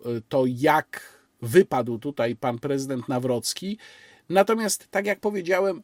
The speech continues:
nie widzę tutaj żadnego przełomu. Mm, stwierdzenie, które się pojawiło we wpisie pana prezydenta po tym spotkaniu, że to jest początek nowego etapu, no, myślę, że ono jednak idzie zdecydowanie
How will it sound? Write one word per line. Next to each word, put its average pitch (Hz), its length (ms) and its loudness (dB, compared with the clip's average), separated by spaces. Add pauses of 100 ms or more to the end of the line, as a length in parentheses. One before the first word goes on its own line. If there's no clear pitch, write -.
(120)
nie 185 280 2
widzę 190 360 2
tutaj 175 480 -2
żadnego 156 500 -2
przełomu. 160 1000 2
Mm, 131 580 0 (260)
stwierdzenie, 175 760 0
które 139 200 -4
się 139 120 -8
pojawiło 135 540 -2
we 123 140 -2
wpisie 196 440 -6
pana 123 260 -4
prezydenta 127 640 -6
po 113 120 -14
tym 120 180 -8
spotkaniu, 165 640 -2
że 117 140 -8
to 117 100 -10
jest 117 180 -8
początek 135 580 -4 (240)
nowego 151 480 2
etapu, 139 400 -2
no, 139 100 -2
myślę, 143 340 -2
że 135 140 -4
ono 139 200 -2
jednak 131 440 -4
idzie 123 320 -2 (580)
zdecydowanie 180 880 4